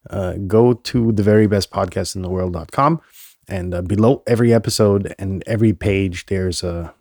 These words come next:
a bunch of flashy sharing buttons for pretty much every social network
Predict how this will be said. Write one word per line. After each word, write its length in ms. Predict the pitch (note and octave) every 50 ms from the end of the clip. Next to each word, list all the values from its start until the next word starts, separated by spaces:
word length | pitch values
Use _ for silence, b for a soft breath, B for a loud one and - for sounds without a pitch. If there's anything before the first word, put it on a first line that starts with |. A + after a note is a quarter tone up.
| _ - -
a 120 | - -
bunch 360 | F#2 G2+ A2 C3 C3+ B2 - A#2+
of 140 | A2 F#2+ - - - - _ - _
flashy 720 | - - - B2 A#2 A2 - - A2+ G2+ G2 G2 F#2 E2 - _
sharing 680 | - - - - G#2+ G2 G2 F#2+ F#2 F2+ F2 E2 D2+ -
buttons 360 | - F#2 F2 D#2+ G2 F#2+ -
for 100 | - -
pretty 160 | - - D3 C#3
much 220 | A#2+ A2 - -
every 280 | G#2+ G2+ G2+ F#2+ F#2+ F2+
social 360 | - - G#2 G2 - - F#2+
network 420 | F2+ E2+ - - F2 E2+ - -